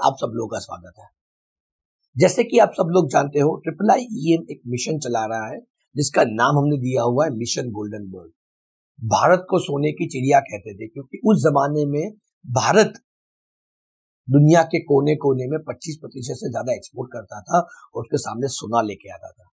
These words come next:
जो हमें कभी बताया नहीं गया। हमारा वही उद्देश्य है, इसलिए हमने उसका नाम दिया हुआ है Mission Golden बर्ड,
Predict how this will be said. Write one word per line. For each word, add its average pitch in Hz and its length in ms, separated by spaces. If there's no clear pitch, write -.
जो 131 180
हमें 147 140
कभी 127 220
बताया 104 340
नहीं 98 180
गया। 98 280
हमारा 131 320
वही 160 280
उद्देश्य 127 380
है, 147 60
इसलिए 156 360
हमने - 520
उसका 151 240
नाम 127 280
दिया 135 220
हुआ 127 200
है - 140
Mission 190 460
Golden 127 420
बर्ड, 110 220